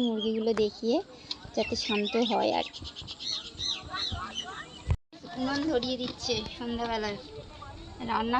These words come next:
হবে, ওই জন্য আমাকে উনুনটা ধরিয়ে দিচ্ছে। কার কার বাড়িতে স্বামীরা এরকম বউকে হেল্প করে? না না, এ অনেক হেল্প করে, সত্যি অনেক হেল্প। দেখি তুমি আমার স্বামী কিনা, মুখটা দেখাও, কোথাকার না কোথাকার ছেলে। দেখো তাকাও,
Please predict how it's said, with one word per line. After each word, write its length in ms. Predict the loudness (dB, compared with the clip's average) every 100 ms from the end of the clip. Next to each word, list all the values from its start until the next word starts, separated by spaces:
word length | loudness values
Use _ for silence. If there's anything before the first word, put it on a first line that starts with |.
| 4
হবে, 160 | 4 4
ওই 60 | 2 2
জন্য 140 | 0 0
আমাকে 200 | -2 0 0 2
উনুনটা 340 | 4 4 6 6
ধরিয়ে 280 | 6 6 4
দিচ্ছে। 280 | 4 2 4 2 0 -4 -4 0
কার 180 | 6 6 4
কার 140 | 0 2
বাড়িতে 320 | 0 0 -2 0 0
স্বামীরা 580 | 2 0 0 0 2 2 2 0
এরকম 320 | 2 4 2 0
বউকে 320 | 0 -2 -2 -2
হেল্প 220 | 0 0 -2 -2
করে? 200 | -2 -2 -4
না 80 | -2 0
না, 40 | 0
এ 40 | 0 0
অনেক 160 | 0 0 0
হেল্প 160 | 0 -2
করে, 160 | -6 -6 -6 -4 -4 -2 -2 -4 -6 -4 0
সত্যি 260 | 2 2 4 4
অনেক 120 | 4 2
হেল্প। 160 | 0 4 4
দেখি 180 | 4 2 -2 -10 -6
তুমি 140 | -2 2
আমার 140 | 2 4
স্বামী 220 | 2 4 2
কিনা, 160 | 2 -2
মুখটা 220 | -2 -2 0
দেখাও, 240 | 4 4 2 0 2 6
কোথাকার 340 | 6 8 8 8
না 60 | 8 8
কোথাকার 320 | 4 6 2 6
ছেলে। 240 | 6 6 2 -2 -12 -10 -2 -2 -2 -8 -10 -2 2
দেখো 240 | 6 8 8 8 4 -6 2
তাকাও, 320 | 4 8 6